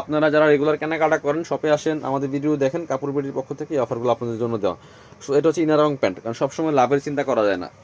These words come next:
So এটা হচ্ছে আপনার দুপাট্টা, চমৎকার দুপাট্টা পাচ্ছেন, বড় দুপাট্টা, সুন্দর। এই ড্রেসগুলা ভিডিও থেকে in real ইনশাল্লাহ অনেক বেশি সুন্দর হবে। যারা পসিবল শপে চলে আসবেন, শপে এসে দেখে আপনাদের পছন্দের ড্রেসগুলো নিয়ে যাবেন। এটা হচ্ছে আরেকটা সুন্দর কালার, একদম পিচ কালারের মধ্যে হবে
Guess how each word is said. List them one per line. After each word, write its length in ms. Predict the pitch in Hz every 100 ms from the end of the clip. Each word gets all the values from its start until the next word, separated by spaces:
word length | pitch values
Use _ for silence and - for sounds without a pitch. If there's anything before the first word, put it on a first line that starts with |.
| - - - - -
So 40 | 131
এটা 100 | 151
হচ্ছে 160 | 147 165 127
আপনার 220 | 147 185 - - 120
দুপাট্টা, 340 | 147 147 - 104 139
চমৎকার 340 | 151 147 160 143
দুপাট্টা 220 | 147 147
পাচ্ছেন, 200 | 147 170 120
বড় 120 | 123 139
দুপাট্টা, 300 | 143 143 - 185
সুন্দর। 200 | 170 123 113
এই 60 | 143 -
ড্রেসগুলা 380 | 147 143 160 151
ভিডিও 180 | 147 160 156
থেকে 140 | 160 156
in 60 | 151
real 140 | 156 165 117
ইনশাল্লাহ 260 | 139 151 156
অনেক 120 | 139 139
বেশি 120 | 156 147
সুন্দর 180 | 151 131
হবে। 140 | 107 92 - - - -
যারা 140 | 135 160 170
পসিবল 300 | 170 185 190
শপে 180 | 160 156 151
চলে 120 | 156
আসবেন, 160 | 120 110 -
শপে 180 | 135 165
এসে 120 | 175 131
দেখে 220 | 139 - 190 165
আপনাদের 280 | 151 147 147
পছন্দের 300 | 143 151 147 123
ড্রেসগুলো 320 | 131 123 139 143
নিয়ে 120 | 147
যাবেন। 160 | 127 202 - - - -
এটা 100 | 143 180
হচ্ছে 140 | 175 185
আরেকটা 220 | 147 160 -
সুন্দর 240 | 175 170 180
কালার, 240 | 151 165 196 - 123
একদম 300 | 143 135 160 107 - - - - - - - - -
পিচ 160 | - -
কালারের 280 | 147 147 156 151
মধ্যে 160 | 143 147
হবে 140 | 147